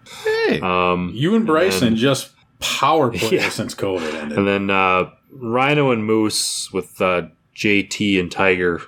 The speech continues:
Speaker 2: respectively, uh, T thirty-seven finishes. So all four of us made the cut.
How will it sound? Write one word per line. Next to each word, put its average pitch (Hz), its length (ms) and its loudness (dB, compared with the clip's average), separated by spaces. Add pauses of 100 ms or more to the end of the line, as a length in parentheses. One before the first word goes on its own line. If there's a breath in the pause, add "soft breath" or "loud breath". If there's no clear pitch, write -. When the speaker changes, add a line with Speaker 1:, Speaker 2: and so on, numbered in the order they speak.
Speaker 2:
respectively, 85 920 -4 (240)
uh, 82 320 0 (220)
T 101 140 0
thirty-seven 85 640 -2
finishes. 73 480 -14
So - 440 -8 (260)
all 139 160 4
four 131 200 6
of 117 100 4
us 113 120 -2
made 107 160 2
the 85 60 -10
cut. - 540 0